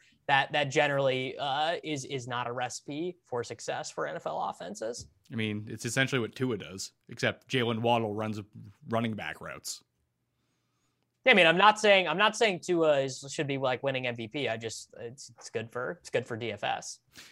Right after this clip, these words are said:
Speaker 2: All right, that will do it on the Pat Mayo Experience, playing the Listeners League. What do you got going on? What's, what does this,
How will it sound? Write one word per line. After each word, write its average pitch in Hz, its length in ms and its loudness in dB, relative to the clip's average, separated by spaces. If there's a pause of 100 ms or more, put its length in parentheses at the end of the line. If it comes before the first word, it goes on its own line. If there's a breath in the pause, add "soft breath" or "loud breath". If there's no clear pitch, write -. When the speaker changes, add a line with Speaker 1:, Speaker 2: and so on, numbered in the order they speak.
(300 loud breath)
Speaker 2:
All 147 60 2
right, 330 180 2 (220)
that 160 120 0
will 196 60 0
do 254 140 2
it 359 80 -10 (240)
on 131 120 -6
the 123 40 -6
Pat 147 200 2
Mayo 147 120 2
Experience, 147 320 -6
playing 143 220 0
the 139 80 -4
Listeners 156 380 -4
League. 262 540 4
What 180 200 6
do 254 60 2
you 262 200 4
got 208 240 6
going 127 300 4
on? 110 180 2
What's, 165 160 -2
what 185 300 -2
does 156 160 -6
this, 147 220 -10